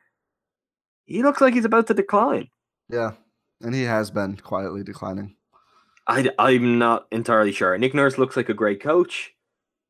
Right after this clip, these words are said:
Speaker 1: but the things that I think you would peg as his biggest strengths, we saw last year.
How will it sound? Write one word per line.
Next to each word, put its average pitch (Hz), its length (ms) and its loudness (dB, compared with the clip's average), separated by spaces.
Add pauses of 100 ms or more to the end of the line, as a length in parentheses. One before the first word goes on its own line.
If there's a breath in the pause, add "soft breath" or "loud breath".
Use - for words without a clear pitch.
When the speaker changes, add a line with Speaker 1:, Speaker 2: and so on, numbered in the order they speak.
Speaker 1:
but 165 500 2 (220)
the 110 100 0
things 147 420 -2
that 110 280 0
I 101 100 -6
think 104 360 -10 (1000)
you 104 180 -4
would 98 160 -6
peg 110 320 -2
as 92 220 -2
his 104 240 -10
biggest 101 380 -4
strengths, 123 680 -6 (1500)
we 117 140 -8
saw 180 300 -4
last 185 360 0
year. 151 400 0